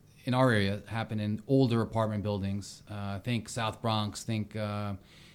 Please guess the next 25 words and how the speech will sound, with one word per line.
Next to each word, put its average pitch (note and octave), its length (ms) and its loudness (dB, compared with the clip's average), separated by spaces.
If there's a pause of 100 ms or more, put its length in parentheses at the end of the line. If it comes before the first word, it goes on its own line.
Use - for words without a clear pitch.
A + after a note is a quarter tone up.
(140)
uh, G2+ 300 -4
Queens, A2+ 440 2
think C#3 120 4
these A#2 320 -2 (100)
older C3+ 400 6 (240)
buildings, B2 680 6
uh, G#2 260 -2
multi, A2+ 720 0
uh, G#2 300 -6
dwellers, A2+ 680 2 (640)
and A2+ 120 0
they A2+ 60 4
are A2+ 100 2
getting A2 220 2
sick B2+ 320 -2
with A#2+ 100 -2
pneumonia. C3 380 4
So - 140 -4
it's B2 100 0
something D#3 260 6
that B2 120 4
we C3+ 240 8
as A#2+ 180 4
physicians, C3 580 4
I A2 220 2